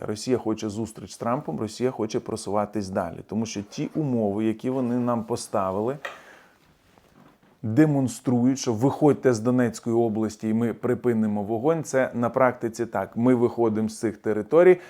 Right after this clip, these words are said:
а вони далі запригують на нові і кажуть: «Третій раунд переду-, переговорів». Зараз, до речі, це умовно віртуально те, що вони хочуть, але цього не буде. Е, що росіяни кажуть?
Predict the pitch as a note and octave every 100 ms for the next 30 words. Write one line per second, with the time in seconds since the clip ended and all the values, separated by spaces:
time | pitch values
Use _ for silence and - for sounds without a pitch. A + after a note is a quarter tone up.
0 | - - A#2 A#2+ G#2 A#2+ C3+ C3 A2 A2
1 | B2 G#2 G#2+ G#2 A2 G#2+ C3 D3+ D3 A#2+
2 | A2 G#2 _ _ _ - E3+ F3+ A#2 A2+
3 | G#2+ G#2+ G2 F#2 - G#2 G2 G2 F#2+ -
4 | A#2 A2 G#2 F#2+ F2 - - _ - -
5 | - - A#2 F#3+ G3+ B2+ D3+ D3+ D3 C#3+
6 | B2+ A2 C#3+ C3+ - - C#3 C#3+ C3 A#2+
7 | A2+ A#2+ A2 C3+ D#3 C#3+ A#2 B2+ B2 A#2+
8 | A#2 A#2+ - F#2+ - - G#2 G2+ - B2
9 | B2 B2+ B2+ G#2 G#2 F#2+ F#2 G2 - -
10 | - - - - B2 B2 B2 A2+ - F3+
11 | A3 D#3 D#3 - D#3+ E3 D#3+ C3+ C#3 G#2+
12 | G2+ G2